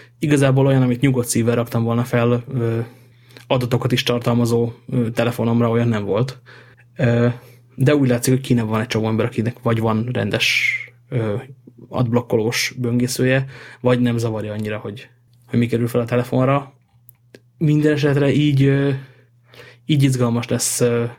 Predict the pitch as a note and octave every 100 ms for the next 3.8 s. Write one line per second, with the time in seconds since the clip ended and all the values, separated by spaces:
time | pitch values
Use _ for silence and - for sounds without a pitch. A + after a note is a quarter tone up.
0 | _ A#2 A2+ A2 - A2 - G#2+ A2+ G#2
1 | G#2+ B2+ A2 G#2 A2+ G#2 - - - -
2 | - - - A#2+ - B2 A#2+ B2 A#2+ A#2+
3 | A#2+ A#2+ - B2 A#2+ A#2+ A#2+ A#2+